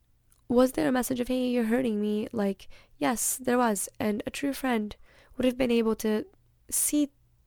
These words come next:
through to the hurt, still be like, "Yo, like, that was whack,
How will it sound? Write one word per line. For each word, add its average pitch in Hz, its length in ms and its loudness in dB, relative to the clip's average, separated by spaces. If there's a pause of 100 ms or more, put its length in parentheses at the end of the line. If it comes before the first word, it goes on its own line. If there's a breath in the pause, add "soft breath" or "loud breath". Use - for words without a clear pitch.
through 277 260 6
to 254 120 2
the 226 100 2
hurt, 233 300 2
still 339 320 4
be 277 140 4
like, 240 240 2
"Yo, 214 160 4
like, 202 240 -2 (400 loud breath)
that 254 140 6
was 226 180 4
whack, 226 420 0